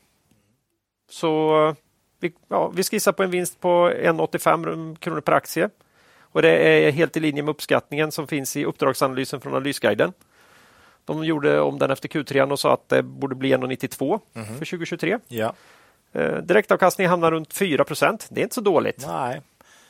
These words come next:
Speaker 1: Eh, för ett bolag som, eh, handlas till P tio. Eh, framåt tror jag värderingen ru-, ligger runt P elva.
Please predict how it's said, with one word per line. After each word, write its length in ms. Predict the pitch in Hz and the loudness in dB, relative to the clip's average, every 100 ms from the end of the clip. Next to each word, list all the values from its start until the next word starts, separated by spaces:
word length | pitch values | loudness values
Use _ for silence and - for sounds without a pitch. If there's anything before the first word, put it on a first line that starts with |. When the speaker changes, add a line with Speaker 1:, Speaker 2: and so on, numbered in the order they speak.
| _ _ | _ _
Speaker 1:
Eh, 220 | - 147 143 | 0 2 2
för 120 | 165 | -2
ett 80 | 143 | 0
bolag 280 | 147 139 | 0 0
som, 220 | - 135 131 | 0 -8 -6
eh, 160 | 123 110 _ _ _ _ - - | -6 -8 _ _ _ _ -20 -6
handlas 240 | 139 127 | -2 0
till 80 | - | -2
P 120 | 139 | -8
tio. 340 | 123 143 139 196 _ _ _ _ _ _ _ _ _ _ _ _ - 147 | -4 0 2 2 _ _ _ _ _ _ _ _ _ _ _ _ -4 2
Eh, 140 | 147 | 2
framåt 340 | - 175 175 | 4 2 2
tror 220 | - 170 165 | 0 0 2
jag 140 | 156 | 2
värderingen 420 | 151 151 147 147 | 2 2 2 0
ru-, 260 | 147 147 139 | -4 -6 -4
ligger 180 | 143 147 | -2 -2
runt 120 | 135 | 0
P 100 | 151 | 4
elva. 380 | 139 117 120 | 4 4 4